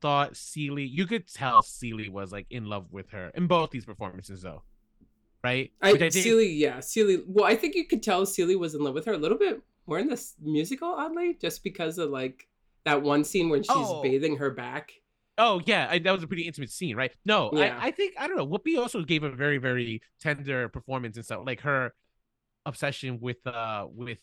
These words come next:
Speaker 1: with Shug for sure also carried over. I saw it and stuff. So I,
Speaker 2: Yeah,
Speaker 1: I definitely
Speaker 2: it
Speaker 1: saw
Speaker 2: did.
Speaker 1: the fact that, like, Celie was definitely the one in love with Shug. But Shug, we know this early on, she cannot be tamed, <laughs> right?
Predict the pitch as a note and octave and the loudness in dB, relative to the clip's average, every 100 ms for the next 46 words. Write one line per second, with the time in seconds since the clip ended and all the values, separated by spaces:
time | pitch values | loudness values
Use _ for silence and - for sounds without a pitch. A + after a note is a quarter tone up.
0 | _ C3 - - C#3 A#2 - B2 - C3+ | _ -12 -10 -6 -6 -6 -6 -8 -6 -4
1 | A#2+ A#2 A#2+ A2+ A#2+ A2 A#2+ A2 G#2 F#2+ | -2 -2 -4 -6 -8 -6 -4 -4 -6 -4
2 | D#3 G3+ - F2 E2 F#2 - _ _ - | 0 0 -2 -6 -8 -12 -18 _ _ -18
3 | B2 A#2+ G#2+ D3 D#3+ F#3 C#3 D3 E3 D#3+ | -10 -8 -4 0 6 6 6 2 0 0
4 | F3+ F3 E3+ D3+ C#3 - C#3 C3 C3 A#2+ | -2 -2 0 0 -2 -4 -4 -2 -6 -4
5 | B2 - _ - - - - - D#3+ C#3 | -4 -4 _ -20 -20 -20 -18 -10 -6 -6
6 | C3+ B2+ B2 A2+ B2+ C3+ B2 A#2 A#2 - | -6 -6 -8 -4 -4 -4 -8 -6 -8 -8
7 | A#2+ A2+ G2+ G#2 - B2 G#2 - _ E3 | -6 -6 -6 -12 -6 -4 -4 -8 _ 0
8 | D#3+ - _ _ _ - - G#3+ E3 D3+ | 0 -2 _ _ _ -8 0 2 2 0
9 | - _ _ _ _ B2+ D3 F3+ A#3+ D#3 | -8 _ _ _ _ -8 -2 2 2 2
10 | D3+ - D3+ D#3 F#3 F#3+ D3 C#3+ _ - | -2 -2 -2 0 0 2 0 -4 _ -14
11 | C#3+ D3 B2 D3+ - - A2+ G2+ - G2 | -8 -6 -2 -2 -2 -4 -6 -6 -10 -10
12 | G#2 C3+ _ _ _ - C#3+ - F3+ | -12 -12 _ _ _ -6 -6 -4 -6